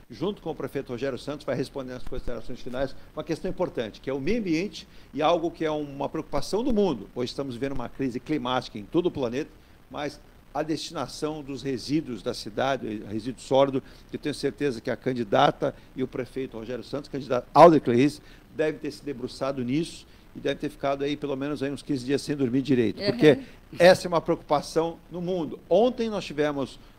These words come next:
Speaker 1: o presidente, é, da onu, aquele que con-, é, é, concilia, ou pelo menos tenta, o Antônio Guterres, dizendo,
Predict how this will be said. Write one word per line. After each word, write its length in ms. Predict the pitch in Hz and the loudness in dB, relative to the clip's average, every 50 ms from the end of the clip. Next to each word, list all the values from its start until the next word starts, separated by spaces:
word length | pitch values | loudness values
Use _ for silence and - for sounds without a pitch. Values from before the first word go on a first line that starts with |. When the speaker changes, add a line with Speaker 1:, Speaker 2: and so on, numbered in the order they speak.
| - - | -10 -10
Speaker 1:
o 80 | 127 | -10
presidente, 840 | 123 - 147 147 127 113 127 151 160 165 - - 143 135 127 104 - - - - - - - - | -6 -4 -4 -4 -4 -4 -4 -4 -4 -4 -6 -6 -6 -6 -6 -6 -8 -12 -20 -20 -20 -20 -8 -6
é, 300 | 113 113 107 107 107 104 | -2 -2 0 -2 -2 -4
da 360 | - 104 104 101 101 107 - - - - | -4 -4 -2 -2 -2 -4 -6 -10 -20 -4
onu, 360 | - 170 175 233 247 196 143 123 | 2 2 4 4 4 0 -2 -8
aquele 260 | 107 - - 143 127 | -8 -8 -10 -10 -10
que 340 | - - 131 127 113 104 101 - 117 117 - - - - - - - | -8 -6 -6 -4 -4 -6 -8 -10 -14 -16 -18 -18 -20 -20 -20 -14 -8
con-, 180 | - 156 - - - - - | -8 -8 -8 -8 -10 -10 -6
é, 440 | 143 131 123 117 123 - 110 107 107 | -6 -6 -6 -6 -8 -8 -10 -10 -10
é, 40 | - - | -12 -12
concilia, 580 | 151 165 156 - - 175 156 143 185 226 214 | -12 -10 -10 -10 -8 -8 -8 -4 -2 -2 0
ou 80 | 180 - | 0 0
pelo 240 | - 139 143 143 135 | -2 -4 -4 -2 -4
menos 220 | 143 139 123 - | -6 -6 -8 -6
tenta, 260 | - 165 175 165 - | -6 -6 -6 -4 -6
o 60 | 143 | -8
Antônio 280 | 131 117 - 143 143 139 | -8 -2 -2 -2 -2 -2
Guterres, 440 | 131 127 - 135 143 165 196 165 147 | -6 -6 -2 -2 0 0 0 -2 -4
dizendo, 400 | 175 175 127 135 135 120 110 | -6 -6 -2 -2 -2 -2 -2